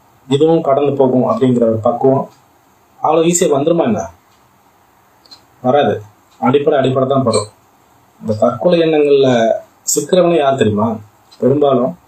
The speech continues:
தோல்வியை முதல் முறையோ ரெண்டாவது முறையோ அனுபவிக்கிறவன் தான் இருப்பான். நாலஞ்சு வாட்டி பார்த்துட்டான்னா அவனுக்கு அது பழகிடும்.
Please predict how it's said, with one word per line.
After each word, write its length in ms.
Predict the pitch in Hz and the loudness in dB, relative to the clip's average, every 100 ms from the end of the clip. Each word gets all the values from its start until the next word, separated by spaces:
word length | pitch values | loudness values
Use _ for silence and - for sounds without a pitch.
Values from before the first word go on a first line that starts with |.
| _ _ _ _ _ | _ _ _ _ _
தோல்வியை 600 | 135 151 170 147 135 170 - - _ | 2 2 2 0 0 -2 -6 -16 _
முதல் 340 | 120 123 151 | -4 -2 0
முறையோ 300 | 151 139 131 | 2 2 2
ரெண்டாவது 400 | 151 120 131 139 | 2 0 0 0
முறையோ 220 | 135 131 127 | 0 2 2
அனுபவிக்கிறவன் 520 | 123 117 117 117 107 | 2 0 0 0 0
தான் 0 | |
இருப்பான். 340 | 107 104 - - _ _ _ _ _ _ _ _ _ _ _ _ _ - | -2 -4 -10 -16 _ _ _ _ _ _ _ _ _ _ _ _ _ -4
நாலஞ்சு 300 | 139 160 151 | 0 2 2
வாட்டி 200 | 196 180 | 2 0
பார்த்துட்டான்னா 480 | 143 147 135 135 170 | 0 0 0 0 0
அவனுக்கு 240 | 147 139 | 0 0
அது 80 | 127 | 0
பழகிடும். 420 | 120 160 147 - | 0 0 -2 -4